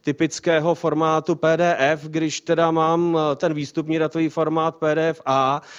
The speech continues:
a když mám datový formát P D F a já si ho zobrazím někde, kde prostě nemám tu patřičnou podporu češtiny a podporu fontu, že jo. Může si veřejná správa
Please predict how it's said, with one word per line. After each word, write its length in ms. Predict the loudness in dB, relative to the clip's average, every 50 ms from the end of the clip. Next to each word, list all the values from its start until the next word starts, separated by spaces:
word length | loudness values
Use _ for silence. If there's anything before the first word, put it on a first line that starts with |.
| -20 -20 -20 -20 _ -4
a 400 | -2 0 2 2 2 2 2 2
když 320 | 0 0 0 -2 -2 -2 0
mám 380 | 0 2 2 2 2 2 0
datový 320 | 0 -2 0 0 0 0 0
formát 500 | 0 0 0 0 2 2 2 0 0 0
P 180 | 0 2 2
D 160 | 4 2 2 4
F 200 | 4 2 2 2
a 40 | 2
já 140 | 2 2 0
si 120 | 0 0
ho 100 | -2 0
zobrazím 480 | 0 -2 -2 0 0 0 0 0 -2 0
někde, 360 | 0 -2 -2 0 -2 -2 -2
kde 280 | 0 0 0 0 -2 -4 -8 -14 -20 -20 -20 _
prostě 300 | -10 -10 -8 -4 -2 0
nemám 460 | 0 2 2 2 2 2 2 0 -2
tu 260 | -2 0 0 0 0 0
patřičnou 600 | 0 0 -2 -2 -2 -6 -10 -4 0 0 0 2
podporu 420 | 0 -2 -4 -2 -2 -2 -2 -2
češtiny 500 | -2 -2 -4 -4 -2 -2 0 2 2 2
a 60 | 2
podporu 420 | 0 0 -4 -2 -2 -2 0 0 0
fontu, 420 | 2 0 0 0 -2 -4 -6 -4
že 140 | -2 0 0
jo. 140 | -2 -2 -4 -10 -18 -20 -20 -20 -20 _ -2
Může 380 | 2 2 4 4 4 2 0
si 200 | 0 0 -2 -2
veřejná 600 | 0 0 0 0 2 2 2 4 4 2 2 0 -2
správa 960 | -4 -8 -4 -2 0 0 2 2 0 0 0 0 0 0 0 -2 -6 -8